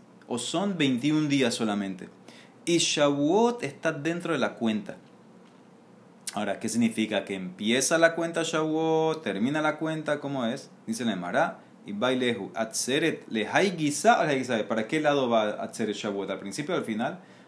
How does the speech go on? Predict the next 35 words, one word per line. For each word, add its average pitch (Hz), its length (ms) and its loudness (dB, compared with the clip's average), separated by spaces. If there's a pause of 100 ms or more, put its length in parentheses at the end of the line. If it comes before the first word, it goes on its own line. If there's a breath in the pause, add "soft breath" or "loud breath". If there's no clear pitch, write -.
(100)
Tashma 202 300 4
Ben 202 140 2
escucha 208 580 0
de 131 100 2
otra 170 300 2
cosa, 120 360 -2
de 120 120 0
Amar 131 220 2
Shmuel, 110 320 -6 (100)
Kulhu, 143 520 -2 (420 loud breath)
Shakiane 139 920 -2
mid-, 117 460 -2
Midivha, 120 880 -2
Beatatzarta 113 680 -2
Malu. 98 380 -2 (640 loud breath)
Ahí 127 140 -2
está 135 120 0
hablando 151 220 -2
Shmuel 123 720 -2
de 110 80 -2
unas 131 300 -2
bebidas 110 400 0
que 117 120 -8
te 101 160 -10
curaban, 101 600 -4
y 117 180 0
él 143 120 0
dice 170 340 -4
que 123 140 -4
de 113 220 0
Pesach 233 560 0
a 151 100 6
Shavuot 156 600 0
funcionan 135 680 2
bien. 107 280 2